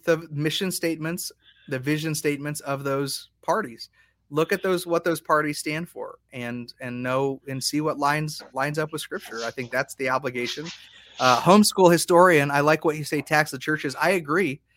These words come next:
I think the churches should be taxed. I think we would see a great falling away of heretics and,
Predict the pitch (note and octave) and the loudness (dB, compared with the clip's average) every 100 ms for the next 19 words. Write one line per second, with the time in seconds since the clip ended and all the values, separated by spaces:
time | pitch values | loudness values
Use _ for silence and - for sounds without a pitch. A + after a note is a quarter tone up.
0 | _ _ _ - D#3 G3+ E3 D3 D#3+ D3 | _ _ _ -2 0 0 0 -2 -2 -2
1 | C#3+ B2+ C#3 B2+ A#2 A#2+ B2+ - B2+ C#3+ | -4 -6 -6 -6 -4 0 0 -2 -4 -4
2 | D#3 D3 C#3 C3+ - C#3 A#2 A#2+ C3+ D#3 | -4 -4 -4 -4 -4 -4 -6 -4 -4 -4
3 | - C#3 C3 B2 A#2+ A#2+ A#2+ C3+ C3+ A#2+ | 0 0 0 -2 -4 -2 -2 -4 -4 -6
4 | A#2 A#2 C#3 C#3 - D3+ - - A#2+ A#2 | -8 -6 -4 -4 -4 -4 -4 -10 -6 -6
5 | A2+ | -6